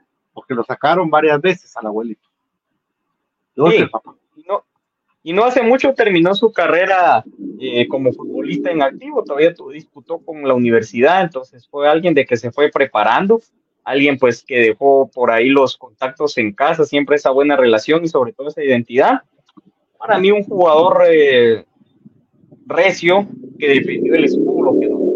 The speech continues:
Speaker 2: nos regaló varias postales encarando jugadores de la contra, sobre todo. Entonces, creo yo que es alguien que tiene identidad y carácter. Tiene un corto recorrido como técnico, pero creo yo de que ahí le va a servir mucho eso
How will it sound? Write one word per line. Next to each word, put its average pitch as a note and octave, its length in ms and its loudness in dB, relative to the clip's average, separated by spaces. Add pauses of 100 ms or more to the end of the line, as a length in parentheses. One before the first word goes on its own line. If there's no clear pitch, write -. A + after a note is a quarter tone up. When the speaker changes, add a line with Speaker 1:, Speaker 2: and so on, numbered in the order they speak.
(260)
Speaker 2:
nos B2 140 -16
regaló A2+ 320 -2
varias D3+ 400 -2
postales C#3+ 500 -2
encarando B2+ 520 0
jugadores B2 520 0
de A#2+ 100 2
la G2+ 140 0
contra, B2+ 300 -2
sobre G2+ 300 -4
todo. E3+ 360 2 (720)
Entonces, A#2 1080 0 (200)
creo C3 120 -10
yo C3+ 120 0
que C#3+ 80 -10
es - 60 -10
alguien C#3 200 0
que B2 120 -12
tiene C3 240 -18
identidad B2 320 -4
y C3+ 100 2
carácter. D#3+ 440 -4 (440)
Tiene F#3+ 220 -12
un G3 60 -6
corto G3 300 -2
recorrido F3 540 2
como B2+ 240 -2
técnico, G#3+ 520 -4
pero B2+ 220 -2
creo D#3 220 2
yo E3+ 160 4
de E3 140 2
que D3 80 0
ahí C3 120 4
le D3+ 120 2
va D3+ 100 4
a D3+ 60 0
servir D3 320 0
mucho D#3 380 0
eso G#3+ 360 0